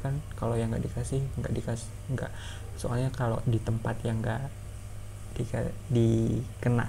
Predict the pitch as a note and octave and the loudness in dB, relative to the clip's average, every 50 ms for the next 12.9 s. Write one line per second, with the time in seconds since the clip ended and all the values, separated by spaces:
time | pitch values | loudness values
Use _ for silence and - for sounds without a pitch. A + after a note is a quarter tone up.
0 | - - - - - - - - - - B2 A#2 A2+ A2+ A2 - A2 A2+ A2+ A#2 | -2 -4 -6 -8 -8 -8 -8 -8 -2 2 2 4 4 4 2 2 2 2 2 2
1 | A2 - B2+ C3 B2+ A#2+ - - - - - - - A2+ - C#3 C3+ - A#2 A#2 | 2 0 0 0 2 0 0 0 0 -2 -2 -2 -2 -2 -2 -2 -2 0 0 -2
2 | A#2 - - - - - - - - - - - - - - - - - - - | -2 -2 -4 -4 -4 -4 -4 -4 -6 -6 -6 -6 -8 -8 -8 -8 -8 -10 -10 -10
3 | - - - - - - - - - C3 A#2+ A#2 C#3 C#3 B2 A#2 - A2+ A2 G#2+ | -8 -8 -8 -8 -8 -8 -8 -4 2 4 8 10 10 8 8 6 4 2 4 4
4 | G#2+ G#2+ G#2 - - A2 A2 - - A2+ A#2 A2+ - B2 A#2+ A2+ A2+ G#2 - A#2 | 2 2 0 0 -2 -2 -2 0 0 0 0 2 4 4 4 4 4 2 2 2
5 | - - - - B2+ - - C#3 C3 B2+ C#3+ C#3+ C#3 - - - A#2+ - B2 C3 | 0 0 2 0 0 2 4 4 4 4 4 4 2 2 0 2 2 4 4 4
6 | C3+ C3 A2+ A#2 A2+ - - - - - - - - - - - - - - - | 4 4 2 2 0 -2 -6 -6 -6 -6 -6 -6 -6 -6 -6 -8 -8 -8 -8 -8
7 | - - - - - - - - - - - - - - - - - - - - | -8 -8 -8 -8 -8 -8 -8 -10 -10 -8 -8 -6 -6 -6 -6 -8 -8 -8 -8 -8
8 | - - - - - - A#2+ B2 A#2+ A2 - - - - - - - B2 B2 C#3 | -10 -10 -10 -2 0 2 2 2 2 0 0 -4 -4 -4 -4 -4 -2 2 4 6
9 | E3 E3+ F3+ - - - - - - - - - - - C3 A#2+ A#2+ - B2 A#2+ | 6 6 6 4 2 -2 -6 -6 -6 -6 -8 -8 0 2 2 4 4 6 6 6
10 | A#2+ - - B2+ A#2+ A#2+ A#2 - B2 B2+ C3+ C#3+ D3 D3+ C#3+ C#3+ - G#2+ - - | 6 6 6 6 4 4 4 4 2 4 2 2 2 2 2 2 2 0 0 -2
11 | - - - - - - - - - - - - - - - - - - - - | -2 0 0 -2 -2 -2 -4 -6 -6 -6 -6 -6 -8 -6 -6 -6 -6 -6 -6 -6
12 | - - - - - - - - - - - - D3 D#3+ E3 E3 E3 | -6 -6 -6 -6 -6 -6 -8 -8 -8 -6 -2 0 2 4 4 4 4